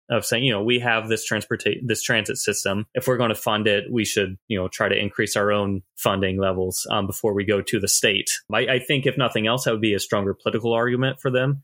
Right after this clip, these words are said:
to look at, "Hey, you know, we're already, we boosted funding, we want more." There could be some sort of, uh, some sort of compromise worked out on that level. But, y-, you know, it's, it, it's not clear. You know, Pennsylvania and its, uh,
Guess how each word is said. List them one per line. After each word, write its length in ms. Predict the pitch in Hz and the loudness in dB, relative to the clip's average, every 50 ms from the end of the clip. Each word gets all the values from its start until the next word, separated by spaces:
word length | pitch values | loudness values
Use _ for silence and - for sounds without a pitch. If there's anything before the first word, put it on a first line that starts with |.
| - | -2
to 60 | - | -2
look 160 | 117 107 - - | 0 0 2 2
at, 140 | 110 - | 0 0
"Hey, 480 | 135 160 151 139 131 123 123 120 - - | 2 2 2 2 2 2 0 -2 -4 -6
you 140 | - 135 113 | -2 0 0
know, 100 | 107 98 | 2 2
we're 160 | 104 113 117 | 2 2 2
already, 460 | 113 113 110 110 104 104 98 98 95 - | 4 2 2 2 2 0 0 -2 -4 -4
we 220 | - 113 107 101 - | -2 -2 -2 0 0
boosted 300 | 117 - - 110 104 - | 0 0 0 -2 -2 -2
funding, 500 | - 120 107 107 107 104 104 101 95 95 | 0 0 0 2 2 2 0 0 -2 -2
we 180 | 95 95 98 - _ _ | -4 -4 -4 -6 _ _
want 160 | - 107 - - | -6 -6 -4 -2
more." 400 | 123 135 147 139 127 123 117 - - _ _ _ _ _ _ - | -2 0 0 2 2 0 0 -2 -8 _ _ _ _ _ _ 0
There 140 | 117 110 107 | 0 0 0
could 240 | - - 131 113 | 0 -2 -2 0
be 100 | 113 117 | 0 0
some 300 | 110 - - 110 107 107 | 0 2 0 0 0 0
sort 260 | - - - 107 104 104 | 0 0 2 2 2 2
of, 220 | 98 95 92 92 | 0 0 -2 -2
uh, 320 | 98 90 90 90 90 90 92 - - | 0 0 0 0 -2 -4 -6 -8 -4
some 180 | 131 - 123 117 | -2 -2 -2 0
sort 180 | - 135 120 | 0 0 0
of 160 | 117 113 113 - _ _ - | 0 0 -2 -6 _ _ -4
compromise 540 | - 127 113 135 123 123 120 120 117 - - | -2 -2 0 0 0 0 2 0 0 0 0
worked 220 | 113 104 - 113 | -2 0 0 0
out 160 | 101 95 - | 0 0 0
on 160 | 104 101 101 | -2 -2 0
that 160 | 107 113 117 - | 2 2 2 2
level. 400 | 127 120 113 117 113 113 - _ _ _ _ _ _ _ | 2 2 2 0 0 -2 -4 _ _ _ _ _ _ _
But, 120 | - 151 160 | 0 0 0
y-, 40 | 151 | 0
you 300 | 175 185 175 160 175 165 | -2 -2 -2 0 0 2
know, 100 | 135 110 | 2 2
it's, 240 | 113 110 110 - | 2 0 0 0
it, 160 | - 139 123 - | 0 0 2 2
it's 220 | 117 139 135 - | 0 0 0 0
not 220 | 156 120 113 - | 0 0 0 -2
clear. 360 | - - 120 104 95 92 95 - _ _ _ _ _ _ _ _ - | -2 0 0 2 0 0 -4 -8 _ _ _ _ _ _ _ _ -2
You 100 | 127 117 | 0 0
know, 60 | 107 | 0
Pennsylvania 800 | - 151 139 135 131 110 120 113 117 117 113 113 113 113 117 117 - | 0 0 0 0 0 0 0 0 2 2 2 2 2 2 0 0 0
and 140 | 110 104 101 | 0 0 0
its, 320 | 98 - - - - - | 0 0 -2 -2 0 0
uh, 460 | 104 98 95 95 95 92 92 92 95 | 0 2 2 0 0 -2 -2 -4 -6